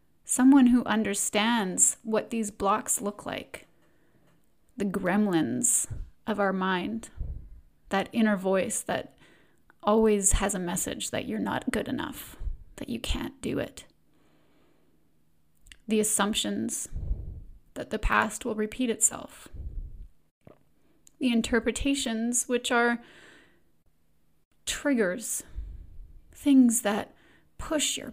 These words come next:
buttons, ooh, that you just can't help but react to.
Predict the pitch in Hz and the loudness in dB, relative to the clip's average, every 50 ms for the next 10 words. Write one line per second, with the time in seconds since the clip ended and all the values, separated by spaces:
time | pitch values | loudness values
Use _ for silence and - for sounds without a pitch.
0 | - - - - - - 247 247 277 277 - - - - _ _ - - 311 311 | -8 -4 -2 -2 -2 0 -2 -2 -2 -2 -2 -4 -4 -6 _ _ -14 -10 -8 -8
1 | 294 302 294 285 285 294 269 285 285 302 277 262 254 262 254 - - - - 269 | -6 -6 -6 -6 -6 -6 -8 -8 -4 -2 0 0 2 2 0 0 0 0 0 0
2 | 269 269 - - - - 262 - - 254 226 202 - - - - - 175 - - | 0 0 -2 -2 2 4 4 2 2 2 0 0 0 -2 -6 -2 0 2 2 2
3 | - - - - - - - | 0 -2 -6 -4 -4 -4 -6